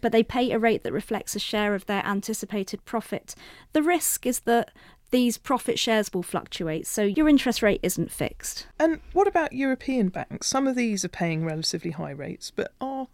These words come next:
Speaker 2: savers' deposits still protected?
Speaker 1: We have a pretty bizarre situation where, um, for example, Renault, the French car maker, has launched a U K savings bank, um,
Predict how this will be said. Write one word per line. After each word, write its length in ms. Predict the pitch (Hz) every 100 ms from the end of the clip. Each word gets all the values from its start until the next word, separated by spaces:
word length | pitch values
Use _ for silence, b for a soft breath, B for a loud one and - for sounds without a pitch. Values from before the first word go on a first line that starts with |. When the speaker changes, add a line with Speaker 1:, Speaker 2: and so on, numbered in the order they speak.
| _
Speaker 2:
savers' 400 | - 226 214 202
deposits 560 | - - 202 - - -
still 260 | - - 185
protected? 540 | 190 - - - -
Speaker 1:
We 140 | 254 330
have 100 | 370
a 60 |
pretty 460 | 349 - 370 339 320
bizarre 340 | 311 294 294
situation 640 | 285 - - 190 175 190 190
where, 320 | 202 202 -
um, 100 | 208
for 120 | 196
example, 400 | 214 226 220 214
Renault, 400 | 196 202 226 220
the 80 | 196
French 340 | - 214 -
car 160 | - 196
maker, 300 | 190 202 -
has 200 | 165 -
launched 380 | 185 202 - -
a 60 |
U 160 | 208 214
K 240 | - 208
savings 420 | 208 214 208 214 208
bank, 380 | 208 220 - -
um, 320 | 214 208